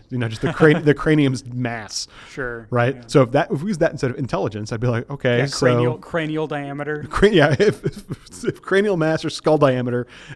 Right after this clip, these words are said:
Speaker 2: Mm.
Speaker 1: is the stat for intelligence, I go, "Well, so I get what kind of game this is."
Speaker 2: Right.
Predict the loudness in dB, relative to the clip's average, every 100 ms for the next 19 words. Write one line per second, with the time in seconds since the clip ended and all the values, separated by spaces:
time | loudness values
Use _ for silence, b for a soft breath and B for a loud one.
0 | -20 -2 0 0 0 0 -2 -2 0 2
1 | 2 0 -4 -6 -4 -4 -6 -10 -6 -2
2 | -2 -2 -6 -8 -8 -8 -8 -8 -8 -6
3 | -8 -8 -12 -10 -8 -10